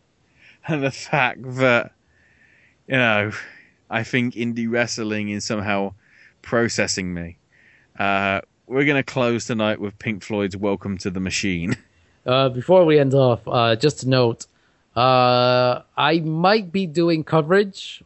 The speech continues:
Speaker 2: over on Twitter for the Evolve, uh, triple shows. Uh, I'm not gonna do the F I P show 'cause I won't be here when it happens, but I might be doing all three shows. So just, uh, stay tuned on our Twitter page for more information.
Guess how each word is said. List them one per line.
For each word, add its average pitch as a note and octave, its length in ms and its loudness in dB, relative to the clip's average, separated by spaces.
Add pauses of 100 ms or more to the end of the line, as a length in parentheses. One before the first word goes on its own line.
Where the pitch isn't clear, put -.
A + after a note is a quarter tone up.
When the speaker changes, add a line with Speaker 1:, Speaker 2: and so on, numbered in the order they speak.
Speaker 2:
over C#3 260 0
on C3 120 0
Twitter D3 460 4
for C3 360 -2
the B2 320 2 (100)
Evolve, B2 640 2
uh, A2+ 160 0
triple A#2+ 280 -6
shows. B2 460 0 (280)
Uh, A#2 260 -2
I'm C3 100 2
not F#3 140 6
gonna F3+ 160 2
do D3 240 2
the B2 200 2
F B2 120 0
I A#2+ 80 0
P A#2 200 -6
show A#2 200 -4
'cause G#2 160 -6
I G#2 140 -2
won't G#2+ 240 -2
be G#2+ 120 -2
here G2+ 300 -10 (220)
when A2 100 -4
it A2+ 60 -2
happens, G#2+ 420 -6 (460)
but B2 260 2
I A#2+ 220 2
might C3+ 340 2
be B2+ 140 0
doing A2+ 760 -4 (160)
all A2+ 160 -4
three A2 220 -6
shows. G#2+ 320 -4
So G#2+ 180 -2
just, A#2 340 -2
uh, A2+ 260 4 (680)
stay D3 240 2
tuned D3 240 0
on C3+ 100 2
our B2 140 0
Twitter C3 240 -2
page B2+ 280 -2
for A#2 120 -6
more A2+ 240 -4
information. A2+ 600 -10